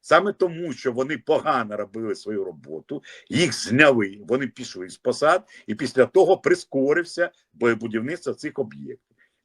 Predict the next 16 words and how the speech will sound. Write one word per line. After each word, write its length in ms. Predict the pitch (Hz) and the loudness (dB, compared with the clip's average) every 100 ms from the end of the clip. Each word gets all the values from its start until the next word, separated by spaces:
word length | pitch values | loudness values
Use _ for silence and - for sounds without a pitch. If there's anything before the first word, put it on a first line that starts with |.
| _ | _
Там, 340 | 147 175 147 113 | 4 6 4 -2
де 100 | 120 | -6
побудовані 800 | - 123 123 120 139 120 107 104 | -6 -8 -8 -8 -4 -2 -4 -8
саркофаги 800 | - 101 - 110 143 202 165 82 _ _ 123 | -6 -6 -6 -6 -4 -4 -6 -12 _ _ -12
і 80 | |
трансформатори 920 | 110 131 120 - 139 135 113 107 98 87 | -4 0 0 2 0 0 -4 -4 -8 -8
туди 340 | 110 104 110 | -10 -8 -6
затягнуті, 800 | 104 98 190 196 165 107 _ _ _ - _ _ _ | -4 0 2 2 -2 -12 _ _ _ -20 _ _ _
там 360 | - 139 190 214 _ _ | 4 6 4 0 _ _
дійсно 560 | - 117 175 - 143 | -14 -12 -12 -8 -6
вони 360 | 92 107 117 117 | -4 -4 -2 -4
захищають 720 | 101 - - - 127 151 156 | -4 -6 -6 -6 0 0 0
трансформатор. 760 | - 120 107 107 92 73 - 78 | -8 -10 -6 -8 -8 -16 -14 -10
Він 240 | 123 156 - - | -8 -8 -10 -10
не 160 | 98 147 | 2 2
згорає. 600 | 117 123 117 82 - | 6 6 8 6 0